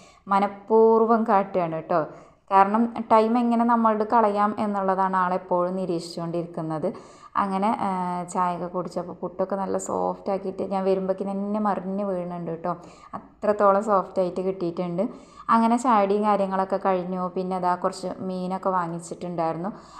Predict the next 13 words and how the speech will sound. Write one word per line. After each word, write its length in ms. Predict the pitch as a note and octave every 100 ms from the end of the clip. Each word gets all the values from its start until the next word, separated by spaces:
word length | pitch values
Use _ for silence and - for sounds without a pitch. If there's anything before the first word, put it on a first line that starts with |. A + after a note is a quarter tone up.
| -
അപ്പോൾ 160 | - F#3
അതൊക്കെ 260 | F3+ F3+
ഒന്ന് 120 | G3
ഞാൻ 220 | G3 F#3+ F#3+
കഴുകി 280 | F#3+ F3+ F3+
വൃത്തിയാക്കി 520 | F#3 F3+ - E3+ E3
കൊണ്ടുവന്നിട്ടുണ്ട്. 800 | F3+ F#3 E3+ E3 D#3+ E3+ E3+ E3+
ഇനിയിപ്പോൾ 340 | B3 A#3 A3
പൊടികളൊക്കെ 480 | G#3+ G#3 F#3 F#3 F#3
ഇട്ട് 160 | F#3 F3+
കൊടുത്തുങ്ങാണ്ട് 540 | E3+ E3+ E3 E3 E3
നല്ലപോലെ 640 | G3+ G3+ F3+ F3 F3 E3+ F3
ഒന്ന്, 220 | E3+